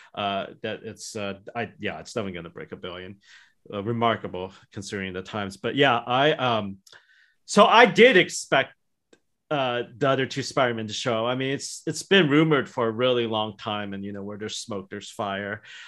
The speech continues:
I, I think what I was surprised at was them coming in as early into the movie, uh, as they did, because that, that, that,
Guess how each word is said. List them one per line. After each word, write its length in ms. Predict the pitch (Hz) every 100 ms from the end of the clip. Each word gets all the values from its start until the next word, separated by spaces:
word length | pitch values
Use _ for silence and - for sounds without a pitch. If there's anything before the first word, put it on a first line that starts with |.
| - -
I, 220 | 175 190
I 120 | 165
think 240 | 160 262 269
what 120 | 220
I 40 |
was 200 | 170 160
surprised 680 | 165 156 - 156 170 175 -
at 200 | 123 110
was 340 | 123 120 113 95
them 220 | 135 139
coming 360 | - 127 117
in 140 | 110 107
as 240 | 101 101 -
early 560 | 120 117 107 95 92 98 _ _ _ -
into 240 | 117 117
the 100 | 110
movie, 440 | 107 110 107 95 95 _ -
uh, 300 | 113 98 80 - _ -
as 220 | 120 101
they 160 | 107 117
did, 360 | 131 123 110
because 240 | 101 123 104
that, 280 | 127 127 -
that, 360 | - 127 127 - _ _
that, 340 | 113 120 120